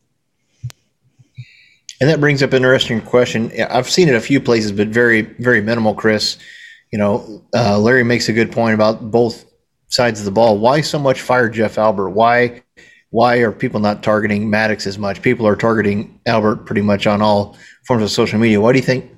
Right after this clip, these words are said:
Maddox is getting more of a free pass per se? But I hear Shildt brought up more than I do Maddox, and I hear Albert brought up all the time. But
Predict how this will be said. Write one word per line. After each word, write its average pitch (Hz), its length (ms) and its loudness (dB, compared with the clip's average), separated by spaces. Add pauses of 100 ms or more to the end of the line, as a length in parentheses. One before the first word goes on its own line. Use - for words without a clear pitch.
(320)
Maddox 117 400 0
is 104 100 -8
getting 110 520 -2
more 127 340 4
of 104 80 -2
a 101 100 -2
free 110 240 -6
pass 107 280 0
per 110 180 -10
se? 107 200 -4
But 113 140 0
I 123 80 6
hear 139 180 2
Shildt 135 320 0
brought 120 200 2
up 120 100 -2
more 120 220 -2
than 117 120 -4
I 107 60 -2
do 107 140 -2
Maddox, 117 460 0
and 110 100 0
I 113 40 -2
hear 113 300 -2 (320)
Albert 123 280 2
brought 110 180 2
up 107 160 -4
all 110 120 2
the 104 100 -6
time. 131 300 -2
But 120 240 -4